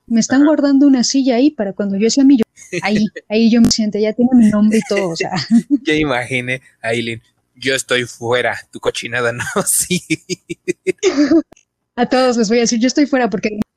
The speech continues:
Speaker 1: ya sabemos que soy coda, ¿no? Mencionado en el capítulo del catorce de febrero, a mí no me gusta gastar, entonces
Speaker 2: Sí, ni unos chicharrones
Speaker 1: no,
Speaker 2: de
Speaker 1: yo no
Speaker 2: cinco
Speaker 1: inve-
Speaker 2: pesos compra, no manchen, banda.
Speaker 1: Este, yo creo que hablaba como muchísimo de mí, ¿no?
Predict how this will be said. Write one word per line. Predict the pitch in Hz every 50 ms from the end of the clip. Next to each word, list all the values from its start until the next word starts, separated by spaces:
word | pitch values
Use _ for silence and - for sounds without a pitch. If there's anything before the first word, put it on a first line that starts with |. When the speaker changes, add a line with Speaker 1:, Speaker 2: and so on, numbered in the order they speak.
| _ _
Speaker 1:
ya | 233 269
sabemos | 196 294 285 269 254 254 -
que | - -
soy | - 220 208 208
coda, | - 240 226 226 214 190 175
¿no? | 180 185 196 226 240 - - _ _
Mencionado | - 233 226 220 - 226 214 214 220 233
en | 247 240
el | 226 208 -
capítulo | 208 196 - 220 208 - 233 220 214 202 202 202 _ _ _ _
del | 214 196 208 202 190
catorce | - 226 214 - 226 208 202 254
de | 240
febrero, | 226 - 214 196 208 214 220 254
a |
mí | 254 247
no | 240 240
me | 233 214
gusta | 208 226 - - 220
gastar, | 208 196 175 - - 202 202 220 233
entonces | 240 214 190 196 196 185 - - 196 185 190 - - - -
Speaker 2:
Sí, | - 113 110 98 110
ni | 120 123
unos | 131 143 143
chicharrones | - 135 - - 208 208 202 196 - 139 135
Speaker 1:
no, |
Speaker 2:
de | 123 -
Speaker 1:
yo | -
no | 233
Speaker 2:
cinco | 233 220 214 -
Speaker 1:
inve- | -
Speaker 2:
pesos | - 127 120 - 131 127 -
compra, | - - 120 113 110 107 110 127 123 120
no | 123 120 120 123 131
manchen, | 123 110 117 117 110 - - 135 127 113
banda. | 117 117 110 110 104 - _ _ _ _
Speaker 1:
Este, | 214 208 - 226 220
yo | 226 240
creo | - 294 277
que | - 330 311 - _ _
hablaba | - 240 240
como | - 285 247 226 208
muchísimo | 202 190 185 - - 208 - 262 254 247
de | 220 196 190
mí, | 208 226
¿no? | 214 190 196 214 247 277